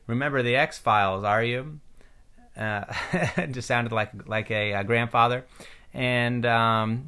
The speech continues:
then I put my head down, and she gave me a blank look,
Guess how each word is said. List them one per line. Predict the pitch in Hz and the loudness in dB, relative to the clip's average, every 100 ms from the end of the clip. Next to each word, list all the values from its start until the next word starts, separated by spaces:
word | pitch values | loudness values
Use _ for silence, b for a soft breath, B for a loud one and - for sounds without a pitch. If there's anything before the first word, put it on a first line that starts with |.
| 160 | -6
then | 120 123 | -2 -2
I | |
put | 117 135 | -2 -4
my | 123 | -2
head | 120 123 | -4 -2
down, | 123 123 131 - b b b _ _ - | -2 -2 -4 -10 b b b _ _ -8
and | 117 117 113 113 | -4 -2 -2 -4
she | - | -4
gave | 120 | -2
me | 120 | 0
a | 117 | 0
blank | 117 120 117 | 2 0 0
look, | 127 131 | 0 0